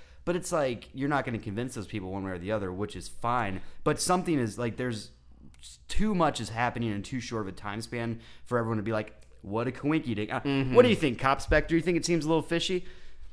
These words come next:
Speaker 2: Oh, I love my fish.
Speaker 1: No, no, no, no. Do you think what's going on is fishy?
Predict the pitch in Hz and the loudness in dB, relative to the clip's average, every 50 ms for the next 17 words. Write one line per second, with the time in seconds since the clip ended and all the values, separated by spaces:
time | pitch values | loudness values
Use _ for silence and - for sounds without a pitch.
0 | - - - - - 302 381 427 415 311 202 - 392 427 415 392 339 415 494 453 | -10 -10 -6 0 4 6 8 10 10 10 10 10 8 8 8 10 10 10 10 8
1 | 392 427 440 440 427 427 - - - 370 508 539 - - - - - - - - | 6 4 4 4 4 4 0 -2 2 4 4 6 8 6 6 6 4 0 0 -2
2 | - - 135 151 160 165 165 160 156 139 113 120 135 143 135 165 156 143 143 113 | 0 4 6 8 8 10 10 8 8 6 8 8 6 6 6 6 4 4 4 2
3 | 87 - 135 131 131 127 120 120 127 135 127 104 98 - - - 107 95 - - | 2 2 4 4 6 6 6 6 6 6 4 2 0 -2 -2 -2 0 0 -2 -4
4 | 71 - 92 | -8 -10 -14